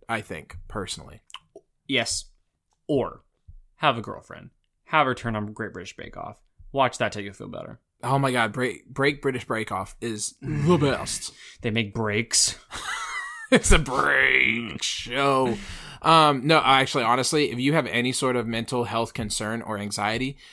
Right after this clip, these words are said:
Speaker 1: then you should watch the Great British Bake Off or Baking Show on Netflix because it is the
Speaker 2: The opposite of
Speaker 1: purest form.
Speaker 2: anxiety.
Speaker 1: Yeah, it's the just purity. It's so beautiful and pure and
Speaker 2: It's hope
Speaker 1: oh God,
Speaker 2: and comfort
Speaker 1: I
Speaker 2: and
Speaker 1: love it.
Speaker 2: accents.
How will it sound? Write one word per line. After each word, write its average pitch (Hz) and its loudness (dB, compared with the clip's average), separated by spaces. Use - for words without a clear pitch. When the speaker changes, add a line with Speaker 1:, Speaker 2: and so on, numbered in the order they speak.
Speaker 1:
then 113 0
you 117 0
should 117 0
watch 110 0
the 127 -4
Great 120 -2
British 127 -4
Bake 127 -2
Off 127 2
or 110 -2
Baking 117 -4
Show 127 -2
on 120 -2
Netflix 143 -2
because 117 -4
it 123 0
is 120 0
the 143 2
Speaker 2:
The 143 2
opposite 127 2
of 127 0
Speaker 1:
purest 107 4
form. 147 2
Speaker 2:
anxiety. 101 -8
Speaker 1:
Yeah, 214 4
it's 165 0
the 190 2
just 175 -2
purity. 175 6
It's 139 0
so 220 4
beautiful 165 -2
and 139 -2
pure 160 2
and 123 -2
Speaker 2:
It's 127 -8
hope 104 -4
Speaker 1:
oh - -10
God, 139 -4
Speaker 2:
and 127 0
comfort 120 -2
Speaker 1:
I 135 -6
Speaker 2:
and 117 -2
Speaker 1:
love 123 4
it. 120 0
Speaker 2:
accents. - -6